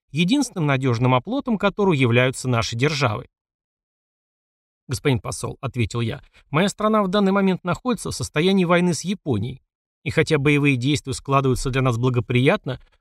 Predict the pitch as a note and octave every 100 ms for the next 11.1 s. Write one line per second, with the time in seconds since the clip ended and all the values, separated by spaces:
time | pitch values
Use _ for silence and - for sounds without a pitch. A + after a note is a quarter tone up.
0 | - C4 - - F#3+ E3+ D#3 C#3 C3 -
1 | C3 C3+ B2 A#2+ B2+ A#2+ A#2 - A3 B3
2 | - - E3 F3+ C#3+ C3 C3+ A#2 A#2+ A2+
3 | B2 A#2+ C#3+ A#2 - _ _ _ _ _
4 | - C#3 F#3+ D#4 D#4 - C3+ G#2+ - C3
5 | F#3 - A#3+ A3+ G#3 A#3 A3 G3 G#3+ F#3
6 | G3+ F#3 A3+ C4 - - C3+ C3 B2+ C3
7 | C3+ C3 - B2 A2 B2+ C3 - B3 B3
8 | A#3+ G#3+ D#3 E3+ - B3 A3+ G#3 - F#3+
9 | - G3 G3 B3 E3 G3 A3 G3 F3+ -
10 | F#3+ - D#3 D3+ D#3 D3 A#2+ A#2+ A#2+ -
11 | C#3